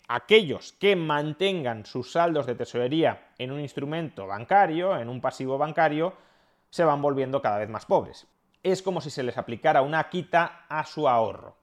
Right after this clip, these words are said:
Los ricos, en cambio, en la medida en que sean un poco más sofisticados financieramente, no se sienten restringidos por el abanico de inversiones que les ofrecen los bancos. ¿Que los bancos les ofrecen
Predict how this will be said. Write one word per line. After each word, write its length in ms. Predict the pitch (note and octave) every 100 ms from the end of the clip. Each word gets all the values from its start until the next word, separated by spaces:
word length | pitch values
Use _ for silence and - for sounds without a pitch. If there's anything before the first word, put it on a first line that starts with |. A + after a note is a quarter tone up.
| _ _ _
Los 180 | C#3 C#3+
ricos, 460 | E3+ A3+ A3 G#3+ D3+
en 120 | C#3
cambio, 460 | G#3+ A3 F3 F#3
en 80 | F#3
la 80 | C3
medida 340 | A#2+ C#3 E3+
en 120 | E3 -
que 100 | B2
sean 260 | D3+ E3+
un 140 | E3+ D3+
poco 320 | F3 - C#3+
más 260 | C3+ E3
sofisticados 760 | - D#3 B2+ - B2+ D3+ D3 -
financieramente, 880 | A2 G#2 D3+ E3+ F3 F3 D3+ E3+ E3 - _ -
no 180 | F3
se 180 | F#3+ G#3
sienten 600 | - - G#3 F#3 F3+ F3
restringidos 800 | D#3 C#3 C3+ C#3 - G3 E3+ E3+
por 160 | - C3
el 120 | B2+
abanico 640 | A#2 A#2+ C#3+ F#3 F#3 E3 D3
de 60 |
inversiones 520 | C3+ B2+ - C#3 C#3+
que 60 | C#3
les 160 | B2 A2
ofrecen 380 | A#2+ B2 A#2+
los 100 | C3+
bancos. 440 | F#3+ B3 - - - _ _ _ _ C3
¿Que 80 |
los 160 | C3 B2+
bancos 380 | F3+ G3+ G3+ F3
les 160 | F3
ofrecen 500 | E3+ F#3+ G3 F#3+ E3